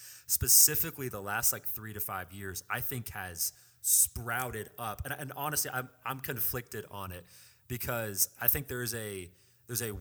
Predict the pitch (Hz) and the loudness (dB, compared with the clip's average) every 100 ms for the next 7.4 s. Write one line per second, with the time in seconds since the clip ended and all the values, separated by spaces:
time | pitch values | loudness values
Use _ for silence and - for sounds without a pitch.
0 | 90 98 120 143 135 123 - - 117 107 | 0 2 4 2 0 -2 -4 -4 -2 -2
1 | 101 95 95 90 85 78 - _ _ _ | -4 -8 -10 -12 -14 -18 -20 _ _ _
2 | _ _ - 117 113 113 110 110 - - | _ _ -8 0 0 0 -4 -6 -6 -4
3 | 127 131 147 135 127 127 123 127 120 120 | -2 -2 -4 -4 -6 -6 -6 -6 -6 -8
4 | 113 110 - 113 104 107 110 104 113 110 | -2 2 2 0 -6 -8 -10 -10 -8 -6
5 | 113 107 117 - 113 98 104 92 110 127 | -8 -8 -8 -8 -6 -8 -10 -8 -2 2
6 | - 123 143 135 - 101 98 113 107 98 | 2 0 -8 -10 -8 -6 -6 -6 -6 -10
7 | 92 101 85 82 | -10 -10 -6 -6